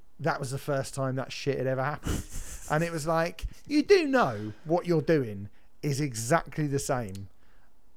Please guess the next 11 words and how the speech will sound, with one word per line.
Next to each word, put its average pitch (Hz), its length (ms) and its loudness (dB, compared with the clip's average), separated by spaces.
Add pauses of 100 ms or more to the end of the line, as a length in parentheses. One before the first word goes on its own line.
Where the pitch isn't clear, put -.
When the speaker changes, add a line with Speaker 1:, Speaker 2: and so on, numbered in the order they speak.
(160)
Speaker 1:
What 208 200 4
you're 254 120 6
doing 214 220 2
to 185 80 0
Olivia 160 220 4
Rod-, 151 260 2
Rodrigo 131 600 0 (180)
is 131 160 0
exactly 135 540 0
the 135 40 -2
same 101 500 -4